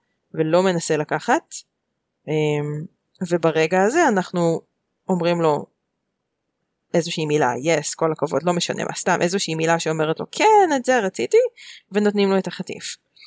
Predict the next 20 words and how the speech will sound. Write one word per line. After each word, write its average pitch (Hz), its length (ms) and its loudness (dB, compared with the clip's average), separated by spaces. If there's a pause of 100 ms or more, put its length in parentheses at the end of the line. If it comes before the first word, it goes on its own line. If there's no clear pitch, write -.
(200)
ואז 196 300 2
הוא 240 60 4
לומד 320 260 4
שהדרך 202 580 2
להשיג 185 400 2
את 208 120 -2
החטיף 330 400 0
היא 202 80 -2
בעצם 185 320 0
להפנות 165 420 -2
את 170 100 -4
הראש. - 440 -2 (840)
ומכאן 185 520 0
אני 240 100 2
יכולה 208 240 2
לשים 190 300 0
את 175 80 2
זה 151 140 2
על 135 80 0
אות, 156 360 0